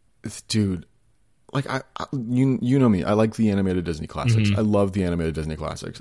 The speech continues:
Speaker 1: I miss when they had their hand drawn two D animation.
Speaker 2: Oh, yeah.
Speaker 1: Um, and it,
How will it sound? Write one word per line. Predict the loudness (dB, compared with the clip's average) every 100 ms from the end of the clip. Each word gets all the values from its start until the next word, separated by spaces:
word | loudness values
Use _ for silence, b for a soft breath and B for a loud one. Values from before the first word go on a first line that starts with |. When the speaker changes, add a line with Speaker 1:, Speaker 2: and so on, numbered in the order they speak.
| -4
Speaker 1:
I | 2
miss | 4 4 4 0 -6 -4
when | 0 0
they | 0
had | 0 -2 -2
their | -4
hand | -4 -4
drawn | -4 -6
two | -6 -6
D | -6
animation. | -8 -6 -2
Speaker 2:
Oh, | -2
yeah. | -2 -6 -14 _ _ _ _ _ _ _ _
Speaker 1:
Um, | -2 -2 -2 -4 -6 -10 _ _ _ -4
and | -2 -2 -6 -8
it, | -10